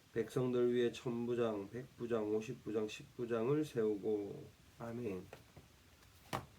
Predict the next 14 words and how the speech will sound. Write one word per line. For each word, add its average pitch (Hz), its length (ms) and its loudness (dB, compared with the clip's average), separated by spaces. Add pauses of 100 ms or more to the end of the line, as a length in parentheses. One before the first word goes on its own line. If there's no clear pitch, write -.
(920)
어, 117 460 4 (1200)
이제 123 200 0
어제는 135 580 6
우리가 110 600 0 (460)
모세 117 280 0
이드로의 113 960 2
방문, 104 960 -4 (640)
그 - 140 -12
속에서 107 380 -2
우리가 98 440 -4 (480)
또 92 380 -8 (480)
한 - 200 -12
말씀을 107 580 -2
나눴던 98 920 -8